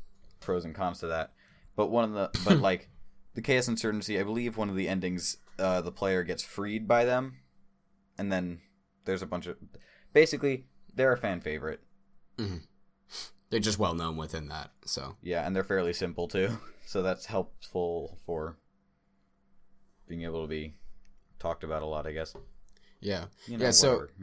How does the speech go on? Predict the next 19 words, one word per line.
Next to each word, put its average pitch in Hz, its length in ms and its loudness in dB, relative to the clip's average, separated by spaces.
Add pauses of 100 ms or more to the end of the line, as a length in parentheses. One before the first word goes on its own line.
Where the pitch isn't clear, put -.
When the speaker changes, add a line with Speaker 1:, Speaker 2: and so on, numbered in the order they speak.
(440)
Speaker 2:
<laughs> - 540 0
Yeah, 113 100 2
so, - 320 4
so - 180 4
like 147 200 2
you 123 60 2
said, 113 500 4
um, 90 340 -2
there, 98 540 2 (120)
all 101 220 2
of 98 100 0
the 90 240 -2
different 85 300 -8
groups 90 200 -4
of 85 60 -6
interest 85 500 -4
have, 80 280 -4
like, 76 180 -8
different 82 360 -6